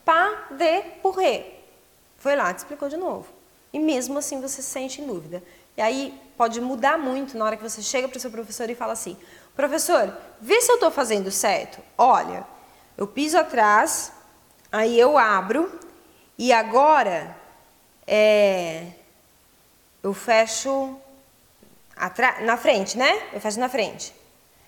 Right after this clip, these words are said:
Quando você descreve pro seu professor o passo a passo,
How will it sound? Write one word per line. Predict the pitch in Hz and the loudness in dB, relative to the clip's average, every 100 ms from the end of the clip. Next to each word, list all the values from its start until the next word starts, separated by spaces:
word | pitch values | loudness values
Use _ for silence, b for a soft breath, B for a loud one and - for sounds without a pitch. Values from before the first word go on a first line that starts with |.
| b b b - | b b b 2
Quando | 330 370 | 4 6
você | 370 370 - 370 339 - 214 | 4 4 4 4 2 0 -12
descreve | 202 294 359 - - 339 349 494 494 349 349 | -2 0 2 0 0 4 4 4 2 2 0
pro | 311 | -2
seu | 311 311 262 | -2 0 0
professor | 247 233 233 233 220 | -2 -4 -4 -4 -2
o | |
passo | 214 202 190 | -2 -2 -2
a | |
passo, | 185 226 240 247 - 185 | 0 4 4 2 -2 -6